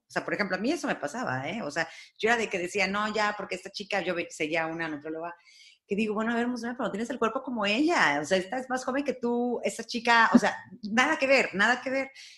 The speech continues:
Em, y yo me traumaba, o sea, me, no que me traumaba, pero pues obviamente sí me daba el bajón, porque terminaba el lunes de hacer ejercicio y yo veía que no había resultados.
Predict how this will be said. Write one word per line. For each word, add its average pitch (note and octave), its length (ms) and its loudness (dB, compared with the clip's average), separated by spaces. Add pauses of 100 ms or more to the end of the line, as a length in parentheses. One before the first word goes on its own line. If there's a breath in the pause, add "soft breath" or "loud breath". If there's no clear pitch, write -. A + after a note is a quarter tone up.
(180 loud breath)
Em, F#3+ 680 4
y G#3+ 140 2
yo A3+ 120 6
me A#3+ 200 0
traumaba, G#3 720 4
o F3 60 -4
sea, E3 160 -4
me, D#3 180 -4 (220)
no B3 180 -2
que D#4+ 80 -6
me F4 140 -2
traumaba, D#3 520 0
pero - 200 -2
pues - 140 -12
obviamente A3+ 340 -2
sí G#3 140 -6
me G#3 100 -2
daba G3 220 2
el G3+ 80 -2
bajón, E3 440 -4 (160)
porque D#3 640 -4
terminaba F3 460 0
el A3 80 -2
lunes A3 400 -2 (160)
de D3 100 -10
hacer D#3+ 160 -4
ejercicio G3 540 -8
y F3+ 60 -6
yo D#3+ 100 -2
veía E3+ 220 -2
que - 340 -10
no D3 400 -4
había C#3 500 0
resultados. C#3+ 1200 -4